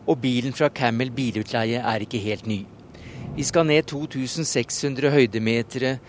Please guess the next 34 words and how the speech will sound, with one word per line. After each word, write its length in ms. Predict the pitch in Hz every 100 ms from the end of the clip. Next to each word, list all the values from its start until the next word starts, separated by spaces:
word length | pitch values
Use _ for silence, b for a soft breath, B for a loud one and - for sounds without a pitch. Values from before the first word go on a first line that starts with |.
| B -
med 160 | 151 131
hårnålssvinger 1200 | 147 123 110 113 110 - - 139 131 120 127 127
som 180 | - 127
får 200 | 156 -
Trollstigen 720 | - 147 107 - 131 120 123 117
til 160 | 131
å 80 | 139
virke 380 | 120 90 - 127
lettere 500 | 113 - 110 101 95 -
triviell. 480 | 117 104 113 110 117 - - - B B B B -
Men 160 | 139 -
Senai 400 | 143 131 131 127
ser 240 | - 143
ut 160 | 113 104
som 240 | - 123
han 80 | 120
kan 160 | 135 147
overleve 560 | 139 107 110 113 113
alt. 520 | 120 107 90 - - B B B
En 140 | 127 120
farget 560 | 147 123 110 127 -
Schwarzenegger 1000 | - - 135 123 - - 131 117 127 117 123
på 140 | 135
en 240 | 123 120 123
nittitre 540 | 135 123 131 123 127 B B B -
med 100 | 147
smale, 540 | - 151 143 110 104 131
svarte 540 | - 131 - - 123
solbriller. 720 | - 127 107 92 113 113 120 - B B
En 120 | 139 135
gammel 380 | 120 104 120 -
kriger, 540 | 117 98 85 107 98
han 180 | 107 101
også. 280 | 98 127